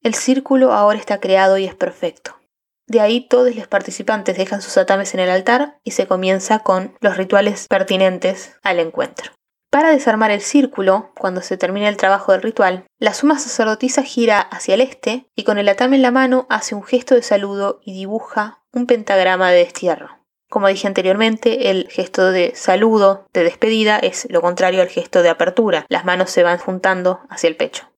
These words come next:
diciendo, "Guardianes de las torres del este, o guardianes de las atalayas del este,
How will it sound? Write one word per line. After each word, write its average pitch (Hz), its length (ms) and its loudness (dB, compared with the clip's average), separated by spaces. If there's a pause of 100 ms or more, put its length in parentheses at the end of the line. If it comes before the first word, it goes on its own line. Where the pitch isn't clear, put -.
(140)
diciendo, 180 580 -4 (180)
"Guardianes 240 460 2
de 247 60 2
las 202 180 -6
torres 196 320 0
del 175 140 2
este, - 360 -6 (120)
o 196 140 2
guardianes 180 420 2
de 180 80 -2
las - 180 -4
atalayas 175 500 -2
del 170 120 -4
este, - 420 -14